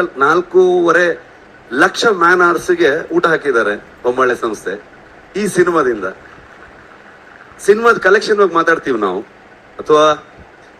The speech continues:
ಆ ಸಿನಿಮಾ ಏನ್ ರೆಕಾರ್ಡ್ ಮಾಡ್ತು, ಎಷ್ಟ್ ಚೆನ್ನಾಗ್ ಬಂದಿದೆ ಎಲ್ಲೋ ಹೇಳ್ತೀವಿ. ಆದ್ರೆ ಸಿನಿಮಾ ಒಂದು ಊರಿಗೆ ಬಂದಾಗ ಇಡೀ ಊರಿಗೆ ಅದು ಎಷ್ಟು ಚಂದದಲ್ಲಿ ಉದ್ಯೋಗನ ಸೃಷ್ಟಿ ಮಾಡುತ್ತೆ,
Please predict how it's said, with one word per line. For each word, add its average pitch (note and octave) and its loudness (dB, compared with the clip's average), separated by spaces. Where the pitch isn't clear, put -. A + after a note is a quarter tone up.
ಆ C3+ 0
ಸಿನಿಮಾ E3 0
ಏನ್ E3+ 0
ರೆಕಾರ್ಡ್ D#3+ -2
ಮಾಡ್ತು, C3 0
ಎಷ್ಟ್ B2+ -4
ಚೆನ್ನಾಗ್ D3 -4
ಬಂದಿದೆ A#2+ -4
ಎಲ್ಲೋ A2 -4
ಹೇಳ್ತೀವಿ. F#2 -8
ಆದ್ರೆ G3+ 2
ಸಿನಿಮಾ G3+ 2
ಒಂದು E3+ 0
ಊರಿಗೆ G3 0
ಬಂದಾಗ D#3 0
ಇಡೀ A#3 -4
ಊರಿಗೆ G3+ 2
ಅದು D#3+ 0
ಎಷ್ಟು D#3 -4
ಚಂದದಲ್ಲಿ E3 0
ಉದ್ಯೋಗನ D#3 -2
ಸೃಷ್ಟಿ C3+ -10
ಮಾಡುತ್ತೆ, G#2 -10